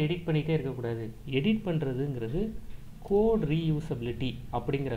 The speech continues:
கான்செப்டுக்கே எதிரானது. கோடை reuse பண்ணிக்கிறது தான் automation இல்ல computer use பண்றதோட plus பாயிண்டே தவிர,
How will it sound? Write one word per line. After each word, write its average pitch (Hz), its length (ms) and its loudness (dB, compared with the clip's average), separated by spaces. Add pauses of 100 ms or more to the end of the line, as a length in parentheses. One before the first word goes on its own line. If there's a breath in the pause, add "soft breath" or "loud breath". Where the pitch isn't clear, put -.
(120)
கான்செப்டுக்கே 185 760 2 (160)
எதிரானது. 135 440 0 (1080 loud breath)
கோடை 214 380 6 (100)
reuse 220 360 2
பண்ணிக்கிறது 175 720 2
தான் 214 180 4 (240)
automation 160 540 2 (160)
இல்ல 147 120 -2 (120)
computer 160 500 0
use 147 200 -4
பண்றதோட 131 420 -2 (140)
plus 120 260 -4
பாயிண்டே 139 360 2 (140)
தவிர, 117 240 -4